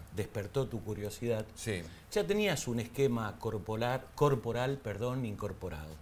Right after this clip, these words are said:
Speaker 2: Sí.
Speaker 1: Comparaste rasgos físicos y escribiste sobre las diferencias. Pero, ¿y las semejanzas? ¿En qué te pareces a tus padres adoptivos? Hugo, me dijiste, y
Speaker 2: Hugo
Speaker 1: ayuda.
Speaker 2: y Mari.
Speaker 1: Y Mari.
Speaker 2: Y no, y nos,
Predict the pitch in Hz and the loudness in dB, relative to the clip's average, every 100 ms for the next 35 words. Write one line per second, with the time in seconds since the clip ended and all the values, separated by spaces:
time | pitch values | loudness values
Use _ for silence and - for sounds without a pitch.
0 | - - 92 80 - - - - - - | -10 -6 -6 -8 -12 -18 -20 -20 -20 -4
1 | - 117 120 131 - 127 117 110 113 123 | 2 4 6 2 2 0 0 0 0 0
2 | - 175 - 151 156 160 - - 139 147 | 2 0 0 -2 2 2 0 -4 0 0
3 | 147 156 196 233 - 196 - 113 95 95 | 0 2 4 2 0 -2 0 0 -2 -4
4 | 101 - 92 85 80 - 90 80 - - | -6 -4 -6 -6 -8 -8 -8 -8 -14 -18
5 | - 151 143 139 131 120 - - 139 147 | -2 2 4 4 4 2 -4 -8 0 2
6 | 135 147 139 147 202 202 190 170 - - | 2 0 -2 -2 -2 0 0 -2 -6 -14
7 | - - 156 175 269 233 135 117 - 95 | -18 -6 -2 -2 -2 2 4 2 0 -6
8 | - 90 104 - 107 98 95 98 92 - | -6 -6 -6 -6 -4 -4 -4 -6 -8 -8
9 | 90 76 80 - - 180 208 202 156 139 | -8 -8 -10 -12 0 4 6 6 6 2
10 | 127 185 - 190 180 160 214 - - - | 2 -2 -2 0 2 0 -2 -4 -14 -20
11 | - - 131 147 160 113 95 - - 117 | -18 -2 2 6 8 6 0 -8 -2 2
12 | 107 85 87 82 131 127 104 87 80 - | 4 2 0 -2 0 2 0 -4 -10 -14
13 | - - - 120 123 110 110 | -14 -12 -4 -4 -2 -2 -2